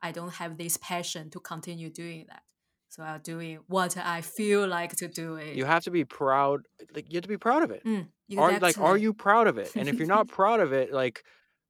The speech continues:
Speaker 2: then why are you doing it? And I
Speaker 1: Yeah.
Speaker 2: wasn't proud of it. Like, I'm
Speaker 1: Sure.
Speaker 2: not, it's not good enough. Um, where I am very proud of Founders Podcast, like, very, very proud. I can s-, go out and literally in person tell people about it. I can, like, I'm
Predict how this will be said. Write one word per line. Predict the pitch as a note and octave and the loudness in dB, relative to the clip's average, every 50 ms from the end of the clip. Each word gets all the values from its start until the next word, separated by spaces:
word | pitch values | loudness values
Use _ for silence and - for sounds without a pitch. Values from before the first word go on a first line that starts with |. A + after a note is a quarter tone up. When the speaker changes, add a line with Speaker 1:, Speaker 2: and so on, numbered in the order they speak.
| _ _ | _ _
Speaker 2:
then | D#3+ D#3 D3 | -4 -2 0
why | C#3+ D#3 E3 F3 | 2 4 4 4
are | F3 | 4
you | F3 D#3+ C3+ | 2 2 2
doing | C#3 D#3+ F3 D3 A2 | 0 -2 -2 -4 -6
it? | E2+ D2 A2+ | -8 -10 -10
And | A#2 A2 | -8 -4
I | F#2+ B2+ | -2 0
Speaker 1:
Yeah. | C#3 | 0
Speaker 2:
wasn't | C#3+ D3+ D3+ - D3 B2+ | 2 2 0 0 -2 -10
proud | - - D3 F3 E3 | -4 0 0 0 0
of | - - | 0 -4
it. | - - _ _ _ _ _ | -10 -20 _ _ _ _ _
Like, | - A#2 A2+ | -12 -8 -6
I'm | A#2 A2+ | -6 -6
Speaker 1:
Sure. | A#2 | -4
Speaker 2:
not, | B2 C3+ C#3 B2+ | -4 -4 -4 -6
it's | C3 - - | -8 -6 -2
not | C#3 D3+ C#3 B2 | -2 -2 -2 0
good | C3 D#3 A3 | 0 0 0
enough. | B3+ C4 - - - - - - _ _ _ _ _ _ _ _ _ _ _ _ _ _ - | 0 -4 -8 -10 -12 -20 -20 -20 _ _ _ _ _ _ _ _ _ _ _ _ _ _ -2
Um, | B2+ B2 A#2+ A#2+ A2+ A2 G#2+ G#2 G2+ - _ | 0 0 2 2 0 0 -2 -4 -8 -12 _
where | - C3+ C3 B2+ B2+ - | -2 2 2 2 4 2
I | C3 C#3+ | 2 2
am | D3 C3+ B2 | 2 -2 -6
very | A2+ - - D#3 G3 A3 F#3 C#3+ | -8 -4 0 0 2 2 0 0
proud | A#2 B2+ A2+ G#2+ G#2+ A2 A#2 B2+ | 0 0 0 0 0 -2 -4 -6
of | B2+ B2 - | -8 -8 -6
Founders | A#2+ A#2 B2 C3+ C3+ - | -6 -6 -6 -8 -8 -8
Podcast, | - F#3+ G#3 - - - - - | -8 -8 -8 -8 -12 -12 -10 -12
like, | A2+ A#2 | -12 -12
very, | B2+ C3 D#3+ G3 B3 B3+ | -4 -2 -2 0 0 -2
very | F3+ B2 A2 G#2+ - | -2 -2 -4 -4 -6
proud. | - - C2+ C#2+ - | -10 -12 -12 -8 -4
I | C#3 E3+ - | -4 -4 -4
can | - F#3+ | -6 -8
s-, | E3 - - - | -10 -10 -12 -12
go | _ - D3+ D3+ | _ 2 4 6
out | D#3 D3 C#3 | 6 4 4
and | C#3 C3 B2+ C3+ | 0 -8 -8 -2
literally | C#3+ D#3 E3+ D#3 C3 B2+ A#2+ | 0 2 2 2 0 -2 -4
in | C3+ C#3+ C3 | -6 -8 -6
person | - B2+ C3 B2 - C#3 A#2+ | -4 -4 -6 -4 -6 -10 -6
tell | - A#2 A2+ | -6 -6 -4
people | - B2 A#2 B2+ A2+ | -4 -6 -6 -6 -4
about | A#2 A#2 A#2 A#2 | -2 -2 -2 -2
it. | A#2 A2+ - _ _ _ _ _ _ _ _ - | -2 -4 -6 _ _ _ _ _ _ _ _ -8
I | - | -6
can, | - A#2 G#2 G#2 _ _ _ - | -6 -6 -10 -12 _ _ _ -6
like, | A#2+ A2+ - - | -6 -6 -4 -2
I'm | C3+ C3+ C3+ B2+ | -2 -2 -2 -2